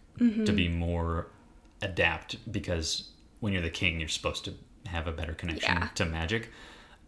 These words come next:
Speaker 2: Um, I, I, to be honest with you, I didn't really get a lot out of their relationship.
Speaker 1: No, so I didn't get much out of their relationship. There's hints at a bond between them,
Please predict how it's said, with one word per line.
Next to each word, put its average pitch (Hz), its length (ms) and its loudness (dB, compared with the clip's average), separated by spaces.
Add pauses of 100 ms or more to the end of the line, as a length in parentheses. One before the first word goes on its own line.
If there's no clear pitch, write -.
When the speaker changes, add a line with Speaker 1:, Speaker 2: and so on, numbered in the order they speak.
(100)
Speaker 2:
Um, 82 420 0 (140)
I, 127 140 0 (100)
I, 135 140 -6 (500)
to - 80 0
be 123 80 2
honest 113 180 2
with 170 100 -2
you, 165 60 -2
I 107 60 0
didn't 113 160 -2
really 90 200 0 (240)
get 92 140 0
a - 40 -2
lot - 220 -4
out 78 100 -8
of 80 60 -10
their - 140 -4
relationship. - 600 -10 (500)
Speaker 1:
No, 262 460 12
so 262 160 10
I 277 120 12
didn't 339 200 6
get 277 160 6
much 247 180 6
out 262 140 8
of 220 80 4
their 220 160 10
relationship. 196 680 6 (380)
There's 196 580 8
hints 302 420 6
at 302 180 6
a 196 60 8
bond 185 540 6
between 277 420 6
them, 285 360 6